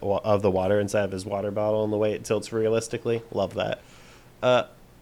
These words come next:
as Suzuku heads back onto the field for more cleanup, Lloyd and Cecily talk, reviewing the footage from the Lancelot. They're both certain that a woman named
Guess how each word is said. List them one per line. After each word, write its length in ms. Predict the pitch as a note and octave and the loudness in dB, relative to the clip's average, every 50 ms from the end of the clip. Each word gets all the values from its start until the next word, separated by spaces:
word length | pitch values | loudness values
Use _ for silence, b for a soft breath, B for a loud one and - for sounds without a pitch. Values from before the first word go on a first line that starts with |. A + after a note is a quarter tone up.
| - - - b b b b b b b | -20 -20 -20 b b b b b b b
as 180 | B2+ B2 - | -2 0 4
Suzuku 500 | F3+ F3+ D#3+ D#3 - - E3 C#3+ A#2+ A2 | 2 2 2 2 2 2 4 4 4 4
heads 260 | - - D#3 D#3 B2+ | 6 6 4 6 6
back 260 | - D3+ C#3+ C3+ - C3+ | 6 6 6 6 6 4
onto 200 | C3 B2+ A#2+ G#2+ | 2 2 0 -4
the 60 | G#2 | -6
field 300 | - - B2 A#2+ B2 A#2 | -4 0 0 0 0 0
for 120 | - G#2+ | -4 -6
more 200 | G2+ G#2+ A2+ A#2 A2+ | -2 0 0 0 0
cleanup, 460 | - C3+ A2+ A2+ A2+ G#2+ - - - | 0 2 4 4 4 2 2 0 -2
Lloyd 300 | A2+ A#2 B2+ C3+ C#3 B2+ | 2 2 4 4 4 2
and 140 | A#2 G#2+ - | 2 0 0
Cecily 380 | - B2+ A#2 - B2 A#2 A2 | -2 -2 -2 0 0 0 0
talk, 460 | - - - A2 D#2 G#1 - - - b b b b b b b b | -2 -4 -4 -2 -2 -2 -4 -8 -18 b b b b b b b b
reviewing 580 | - A#2 G#2+ A2 C3+ D3+ E3 E3+ F3 E3+ D#3+ C#3 | 2 4 4 6 4 4 6 6 4 4 4 2
the 80 | B2 | 2
footage 320 | - - C#3+ C3+ B2 A2+ - | 2 2 2 2 2 0 0
from 160 | - B2 A2+ | 0 0 2
the 100 | A2 G#2 | 4 4
Lancelot. 480 | A2 A2+ A2+ G#2+ - G2+ F#2 F#2 - | 4 4 2 0 0 -2 -2 -2 -2
They're 100 | - G2+ | -2 -4
both 320 | - - - A#2 B2+ B2+ - | -2 2 4 4 4 4 2
certain 460 | - - - C#3 A#2 C2+ D2 G2 G2+ | -2 2 4 4 4 4 0 0 0
that 100 | G2 F#2+ | 0 2
a 240 | F#2+ G2 F2+ F#2+ F2+ - | 2 0 -2 -2 -6 -4
woman 400 | G2 G2+ A2+ B2 C3 B2+ B2 A2+ | 0 2 2 4 4 2 2 4
named 440 | A2 G#2+ G#2 G#2 G#2 G2+ G2 - | 4 4 4 4 2 0 -2 -6